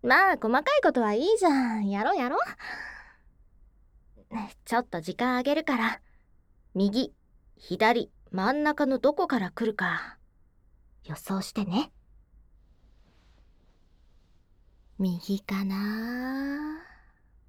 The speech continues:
左かな？それとも真ん中かな？<laughs> 決まった？そしたら行くよ。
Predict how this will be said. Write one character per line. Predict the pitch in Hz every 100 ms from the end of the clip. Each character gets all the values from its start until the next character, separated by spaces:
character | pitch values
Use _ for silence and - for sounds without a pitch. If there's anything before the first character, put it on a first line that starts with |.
| _ _ - - - - - - _ _ _ _ _
左 | - 190 208 220 294
か | - 330
な？ | 330 330 330 320 330 - - - - - - - - _ _ _ _ _ _ _ _ _ _ _ _
そ | - - 214
れ | 190 190
と | 202
も | 190 190
真 | 175 165
ん | 202 240
中 | 247 - 233
か | 226
な？ | 233 233 262 277 294 320 339 440 - - - - - - - - _ _ _
<laughs> | - - 381 - 480 - _ _ - _ _ - - - - - - - - - - _ - - - _ _ -
決 | 214
ま | 208
っ | 208
た？ | 269 381 - _ _ _ _ _ _ - _ _ _ _ _ - - -
そ | - 240
し | -
た | 262
ら | 208
行 | 208
く | 226
よ。 | 254 285 320